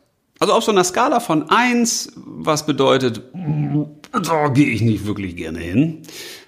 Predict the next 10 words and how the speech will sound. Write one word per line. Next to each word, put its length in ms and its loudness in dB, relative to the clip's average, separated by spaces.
also 320 -2
da 120 2
möchte 260 -2
ich 40 -4
mich 100 -4
nochmal 240 -4
krank 320 -8
melden, 520 4
bis 360 -4
zehn, 640 0